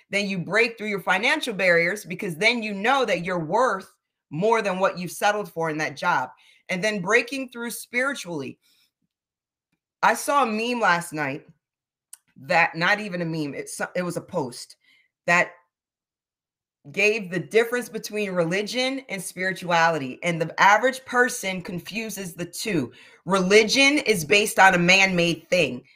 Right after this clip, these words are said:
Spirituality is what we should all aspire to. When you're in tune with your spirit, that's when God can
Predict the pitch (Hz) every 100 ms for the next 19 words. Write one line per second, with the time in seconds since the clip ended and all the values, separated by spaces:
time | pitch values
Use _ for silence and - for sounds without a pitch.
0 | _ - - 214 233 226 214 220 254 240
1 | 226 196 170 196 - 196 180 214 - 175
2 | 208 214 202 - - 208 226 233 208 190
3 | - - - 247 180 - - _ _ _
4 | _ _ _ _ _ _ _ _ _ _
5 | _ _ _ _ _ _ _ _ 180 190
6 | 220 247 262 - 254 254 247 240 226 220
7 | - 233 233 233 175 196 220 - 196 214
8 | 208 202 175 185 190 196 - 208 180 175
9 | 180